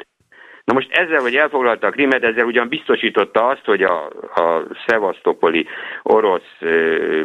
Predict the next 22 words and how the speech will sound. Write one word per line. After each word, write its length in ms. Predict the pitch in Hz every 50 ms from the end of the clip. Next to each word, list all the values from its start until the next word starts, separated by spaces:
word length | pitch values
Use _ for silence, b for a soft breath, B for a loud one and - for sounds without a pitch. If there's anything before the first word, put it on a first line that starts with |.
| - -
flotta 400 | - 110 113 117 117 - 95 -
támaszponton 760 | - 92 92 87 87 85 - - 90 90 87 - 85 85
nem 180 | 87 101 104 95
a 80 | 87 82
nato 460 | 82 90 92 85 82 - - 80 73
hajói 580 | 76 85 82 80 78 76 76 76 69 71 71 69 -
lesznek, 680 | 78 85 90 92 - - - 120 123 135 135 - - _
hanem 320 | - 80 78 76 76 76
az 120 | 73 71 73
ő 80 | 87
hajói, 500 | 98 101 98 110 110 113 117 120 127 131
mint 220 | 117 98 87 78 -
ahogy 160 | 78 76 78
eddig 280 | 87 85 78 78 - -
is 100 | - -
voltak, 360 | 87 101 110 110 110 101 -
ennyiben 360 | 104 104 98 90 85 87 80
ez 80 | 78 71
a 80 | 76
status 460 | - - - 90 87 87 - 76 -
quo 160 | - - 69 -
fenntartása. 760 | - - 95 110 117 139 139 135 - 139 127 127 - 135